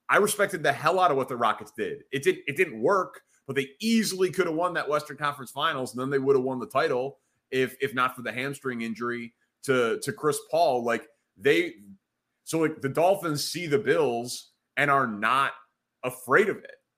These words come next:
They're, they're going after it. So I, I respect the hell out of it, even if, yeah, it's very unlikely to pay off with the Super Bowl because of the path that they're going down. But I, I love that trade for them. Super aggressive.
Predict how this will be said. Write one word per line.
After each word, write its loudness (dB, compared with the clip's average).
They're, 2
they're 4
going 0
after -2
it. -14
So -2
I, 4
I 4
respect -2
the -4
hell 2
out 2
of -8
it, -4
even -4
if, -6
yeah, 0
it's -8
very 2
unlikely -4
to -6
pay 0
off 0
with -14
the -18
Super -8
Bowl -6
because -4
of -12
the -12
path 0
that -12
they're -8
going -6
down. -14
But -6
I, 6
I 8
love 0
that -6
trade -10
for -18
them. -10
Super -4
aggressive. -12